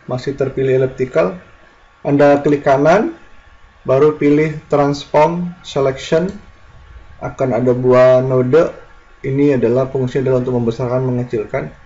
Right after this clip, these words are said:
Kita posisikan dulu ke tengah. Nah, kita posisikan ke tengah.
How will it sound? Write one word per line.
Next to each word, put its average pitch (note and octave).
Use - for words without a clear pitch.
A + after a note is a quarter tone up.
Kita -
posisikan E3+
dulu F3+
ke -
tengah. -
Nah, -
kita -
posisikan C3
ke -
tengah. B2+